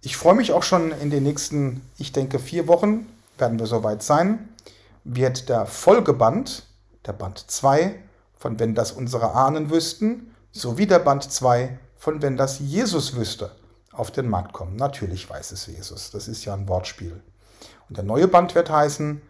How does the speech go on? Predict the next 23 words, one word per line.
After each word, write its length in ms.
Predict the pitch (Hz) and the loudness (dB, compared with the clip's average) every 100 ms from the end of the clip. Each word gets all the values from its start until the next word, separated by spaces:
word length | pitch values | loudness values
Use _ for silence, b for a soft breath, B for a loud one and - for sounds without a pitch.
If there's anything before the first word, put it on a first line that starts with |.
| b b | b b
Wenn 200 | 95 95 | -8 0
das 240 | 135 160 | 2 2
unsere 480 | - 165 151 156 139 | -2 -4 -4 -2 -2
Ahnen 680 | 117 113 123 123 123 - - _ | 0 0 0 -2 -6 -10 -18 _
und 380 | 214 156 - - - _ | 4 4 0 -8 -20 _
Jesus 600 | 110 107 98 90 - - - | -6 -4 -4 -8 -12 -16 -16
wüssten. 460 | - 101 - - 90 - _ _ _ _ b b b b b _ _ | -10 -8 -10 -10 -12 -14 _ _ _ _ b b b b b _ _
Denn 140 | 104 95 | -10 -8
man 160 | 92 | -8
kann 220 | 90 131 | -4 -2
das 160 | 113 - | -2 -4
eine 500 | - 151 180 214 254 - _ _ _ _ | 4 6 6 2 0 -14 _ _ _ _
ohne 240 | 127 120 | -4 -4
das 280 | 101 95 - | -4 -8 -2
andere, 580 | 139 143 151 151 151 151 - - | 0 2 2 4 2 0 -18 -12
wenn 140 | 127 | -8
man 200 | 98 101 | -8 -8
tief 400 | - 165 175 185 | -8 -4 -4 -4
in 120 | 135 | -8
die 100 | 147 | -8
Geschichtsforschung 920 | 143 123 - - - - 127 127 127 123 | -6 -8 -8 -10 -12 0 0 0 -2 -4
geht, 360 | 117 120 - - _ _ _ _ _ _ _ _ _ _ | -4 -4 -8 -20 _ _ _ _ _ _ _ _ _ _
nicht 800 | - 113 131 175 208 - - - | -6 -2 2 2 0 -8 -12 -14